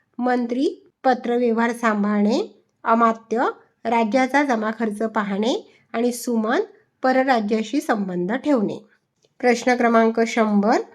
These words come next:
दत्ताजी व जनकोजी शिंदे यांना उत्तरेत पाठविण्यात आले, कारण त्याचे योग्य उत्तर आहे पर्याय क्रमांक तीन, पंजाबवरील पकड घट्ट करण्यासाठी व नजीब खानाचे पारिपत्य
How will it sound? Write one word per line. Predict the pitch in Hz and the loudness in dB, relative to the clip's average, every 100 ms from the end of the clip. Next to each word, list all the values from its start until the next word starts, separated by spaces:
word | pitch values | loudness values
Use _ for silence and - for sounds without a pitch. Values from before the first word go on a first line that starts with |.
| _ _ - | _ _ -4
दत्ताजी | 233 240 - 262 269 330 | -2 0 4 4 4 2
व | 330 | 2
जनकोजी | 277 233 226 240 233 233 | 0 0 -2 -4 -4 -4
शिंदे | - 226 202 285 - - _ | -2 0 0 -2 -4 -14 _
यांना | 247 247 254 320 | 0 2 2 2
उत्तरेत | 285 - 233 233 294 - | 0 -2 -2 0 0 0
पाठविण्यात | 208 208 208 202 196 | -2 -2 0 0 0
आले, | 180 170 247 415 - _ _ | -2 -2 -2 -4 -12 _ _
कारण | 294 302 208 277 | 8 8 6 -2
त्याचे | - _ _ 254 262 | -8 _ _ -4 -2
योग्य | 269 247 247 294 | -2 -2 -2 -2
उत्तर | 302 - 277 | -2 0 4
आहे | 269 262 330 | 4 4 0
पर्याय | 339 226 214 214 | -2 -2 -2 -2
क्रमांक | 208 202 202 202 | -2 0 0 0
तीन, | 190 208 233 392 - _ | -4 -2 -2 -2 -6 _
पंजाबवरील | 262 247 277 302 311 330 339 | -2 0 2 2 2 0 0
पकड | 294 - - 233 294 - _ 220 | -2 -6 -4 -4 -4 -10 _ -2
घट्ट | 302 - 392 | -2 2 0
करण्यासाठी | 381 247 220 208 208 285 285 196 202 - _ _ | 2 0 0 -4 -2 -4 -4 -8 -8 -16 _ _
व | 269 | 2
नजीब | 285 240 254 349 - | 4 2 2 0 0
खानाचे | 277 262 254 262 | -2 -2 -2 -4
पारिपत्य | 285 214 196 196 190 - 262 | -2 -2 -2 -6 -12 -6 -6